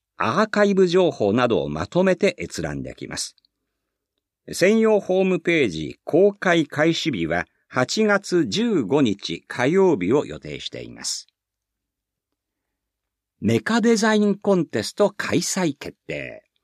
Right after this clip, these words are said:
メカデザイナーズサミッ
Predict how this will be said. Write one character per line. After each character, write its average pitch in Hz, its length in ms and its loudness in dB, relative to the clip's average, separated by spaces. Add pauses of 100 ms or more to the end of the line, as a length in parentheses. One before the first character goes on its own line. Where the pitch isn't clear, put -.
(1800)
メ 117 140 2
カ 202 240 0
デ 185 140 4
ザ 202 200 4
イ 196 80 4
ナ 185 220 2
ー 175 40 0
ズ 175 120 -2
サ 190 180 0
ミ 185 120 2
ッ - 60 -6